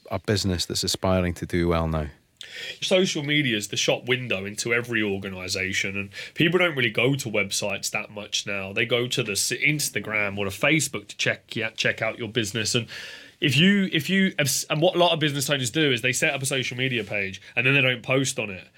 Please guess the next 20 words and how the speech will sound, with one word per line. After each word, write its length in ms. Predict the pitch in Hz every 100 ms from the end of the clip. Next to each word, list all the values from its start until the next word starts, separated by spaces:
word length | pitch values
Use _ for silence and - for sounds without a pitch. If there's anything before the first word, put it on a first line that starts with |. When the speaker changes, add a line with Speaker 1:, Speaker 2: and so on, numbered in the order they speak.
| - -
Speaker 2:
And 120 | 123
so, 340 | 135 143 127 131
in 160 | 139
actual 280 | 156 151 135
fact, 320 | 127 151 123
that's 160 | 127 131
a 80 | 117
hindrance 600 | 143 151 131 117 107 -
to 100 | 120
your 180 | 110 110
organisation, 720 | 104 107 104 104 101 - 127
'cause 180 | 147 135
customers 420 | 165 160 147 135
go 220 | 139 117
on, 100 | 139
they 100 | 156
look 320 | 131 131 165
and 100 | 170
they 60 | 147
go, 240 | 147 143